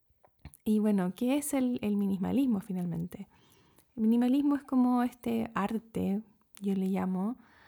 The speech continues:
de, de poder vivir con la menor cantidad de cosas, ya sea físicas, y también podría ser,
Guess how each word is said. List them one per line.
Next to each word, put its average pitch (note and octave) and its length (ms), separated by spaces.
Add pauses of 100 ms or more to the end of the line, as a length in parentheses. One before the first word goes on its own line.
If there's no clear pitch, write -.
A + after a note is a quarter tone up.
(320)
de, G3 540
de G3+ 120
poder A3+ 480 (460)
vivir A#3 560 (1120)
con C4+ 400 (180)
la B3+ 140
menor C4 460
cantidad A3+ 720
de G#3+ 460 (720)
cosas, A#3 680 (160)
ya F#3+ 180
sea G#3+ 280
físicas, A3 800 (720)
y B3+ 120
también C#4 420
podría C4 440
ser, B3+ 380